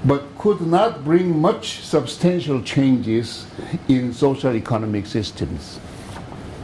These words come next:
Now, through the victory of people's power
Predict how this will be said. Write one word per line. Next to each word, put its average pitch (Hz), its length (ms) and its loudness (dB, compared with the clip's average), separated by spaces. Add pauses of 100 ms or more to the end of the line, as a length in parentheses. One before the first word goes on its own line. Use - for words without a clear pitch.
(2500)
Now, 156 340 2
through 202 320 0
the 156 160 2
victory 190 580 0
of 160 320 0
people's 185 380 -2
power 170 680 0